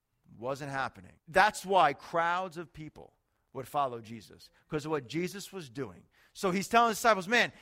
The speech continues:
if you're not gonna believe my words, at least take into account everything that you've seen me do."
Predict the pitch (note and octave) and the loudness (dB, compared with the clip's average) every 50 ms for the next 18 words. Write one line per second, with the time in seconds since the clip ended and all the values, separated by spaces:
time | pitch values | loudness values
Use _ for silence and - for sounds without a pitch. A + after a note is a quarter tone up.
0 | - - F#3+ G3 - A3 G#3+ A#3 C4+ D4+ D4 - D#4 D4 C4+ F#3+ A3 B3+ D#4 E4+ | -6 -2 -2 -2 0 2 6 8 8 8 8 6 4 2 2 2 2 2 2 2
1 | D4+ C4+ A3+ G3 F3 D#3+ D#3+ D#3 D3 D3 D3 - - - - - - G#3+ A#3 A#3+ | 6 6 8 8 8 6 4 2 2 2 0 -4 -10 -18 -20 -4 2 4 6 6
2 | A#3 A#3+ C4 F4 F#4 E4+ B3 - - - C4 B3+ A#3+ B3 A3+ G#3 F#3 - G3 F#3 | 6 6 4 4 4 4 2 -2 2 6 6 6 6 6 0 -4 0 0 0 0
3 | E3+ - A3 A3 G3+ F3 D#3 - - G#3 A#3+ C4+ D4+ D4+ C4+ G#3+ - G3 F#3 F3 | 2 2 4 4 4 4 2 -2 0 4 6 6 6 6 4 0 -2 -4 -6 -6
4 | E3 D3+ - E3 D3 - - G3 F#3 E3 D#3 C#3+ C3 A#2 E3+ F#3 B2 G2 F2+ | -8 -8 -8 -10 -10 -10 -10 -10 -8 -6 -8 -8 -8 -4 -4 -4 -4 -4 -10